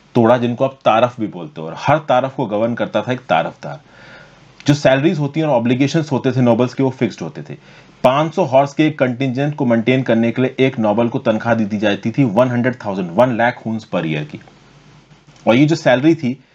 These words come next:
ये पैसे में भी दी जा सकती थी और इनको जागीर भी दी जा सकती थी। और अगर जागीर दी जाएगी, तो जागीर पे जो रेवेन्यू कलेक्शन का काम है, वो जागीरदार करेगा। ठीक है, यानी कि तारफदार करेगा, और वो तारफ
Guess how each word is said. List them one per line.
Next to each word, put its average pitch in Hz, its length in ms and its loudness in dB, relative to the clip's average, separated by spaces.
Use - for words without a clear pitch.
ये 127 60 2
पैसे 123 360 -2
में 147 100 2
भी 147 80 4
दी 139 120 0
जा 143 100 0
सकती 147 240 -6
थी 170 80 0
और 165 60 4
इनको 156 160 0
जागीर 101 480 0
भी 92 80 -4
दी 87 120 -6
जा 85 100 -4
सकती 80 300 -6
थी। 73 160 -10
और 107 80 4
अगर 120 180 2
जागीर 110 400 -2
दी 143 120 2
जाएगी, 143 280 0
तो 147 60 2
जागीर 113 440 2
पे 123 140 -2
जो 120 120 2
रेवेन्यू 98 420 2
कलेक्शन 117 420 -2
का 110 60 0
काम 95 300 0
है, 143 160 2
वो 143 120 4
जागीरदार 123 560 0
करेगा। 76 420 -12
ठीक 165 140 2
है, - 160 -4
यानी 143 180 4
कि 160 80 4
तारफदार 123 560 0
करेगा, 85 380 -14
और 113 100 4
वो 156 180 4
तारफ 156 400 0